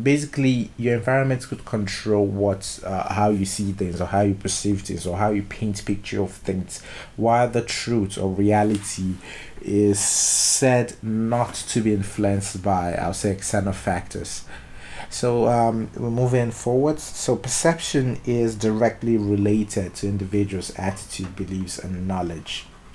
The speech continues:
while reality exists by itself. So once more, um, perception, from the definition which we got, relies on,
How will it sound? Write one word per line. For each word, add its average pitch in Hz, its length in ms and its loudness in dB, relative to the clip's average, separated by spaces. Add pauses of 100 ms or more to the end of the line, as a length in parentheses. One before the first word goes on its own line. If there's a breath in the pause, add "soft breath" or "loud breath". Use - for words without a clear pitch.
(420 loud breath)
while 104 180 2
reality 98 840 0
exists 92 840 -4
by 85 220 -2
itself. - 640 -6 (800 loud breath)
So - 160 0
once 127 280 2
more, 131 300 2
um, 120 340 2 (680)
perception, 104 840 2 (800)
from 104 280 2
the 101 100 4
definition 101 840 2
which 101 240 0
we 101 120 4
got, 92 580 -4 (140)
relies 101 1300 2 (400)
on, 98 560 0